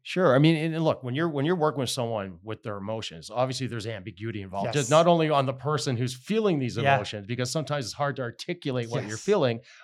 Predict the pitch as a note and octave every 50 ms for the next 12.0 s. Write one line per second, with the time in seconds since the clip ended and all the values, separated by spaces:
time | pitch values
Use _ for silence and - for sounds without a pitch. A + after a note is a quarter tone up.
0 | - - D3 C#3+ D3 D3 C3 B2+ - D3 C#3 - - - F#3+ G3 F#3+ F3 D#3 E3
1 | D3 A#2 C3+ - - D#4+ F4 - G4 D#4 C4 - A3+ G3+ F3+ E3+ D#3+ D#3+ D3+ -
2 | _ _ _ _ _ _ _ _ _ - C3 B2+ - D3+ D3 B2+ - - C3 A2+
3 | B2+ - - - - - - D3+ D#3 D3 C#3+ B2 A2 G2 F2 E2+ G2+ G2 G#2+ -
4 | - B2+ A#2+ - C3 B2 - D#3+ D#3 - - D#3 - - - E3+ - - - -
5 | E3+ - - - F3 D#3+ - F#3 F3+ - - D3 D3 C3 - - D#3 C#3+ C#3+ D#3+
6 | F3+ G3+ F3+ F3 E3+ E3+ E3 C#3 B2 - F#3 G3 G3+ G#3+ G#3 G#3 F#3 F3 E3+ D#3+
7 | D#3+ E3+ F3 D#3+ C#3 D#3 C#3 C3+ C3 C3 C#3 D#3 D#3 - D3 B2+ A#2+ B2+ B2 B2+
8 | C3+ - C#3+ C#3+ D3+ E3+ F3+ F3 F3 D3 A#2 A#2 B2+ B2+ C#3+ C3 - C#3 D3 E3
9 | G3+ F#3+ G#3 F#3+ - - C3 C3+ C#3 C3+ - - B2+ A#2 A2+ A2+ A#2+ A#2+ A#2+ B2+
10 | B2 B2 B2+ - - - C3+ B2+ A2+ A2 A2 G#2+ A2 B2 C3 B2 A#2 B2 B2+ A#2+
11 | - C3+ C3 - - E3 D#3+ E3 - D3 C3+ B2+ B2+ - F3 G3 - - - -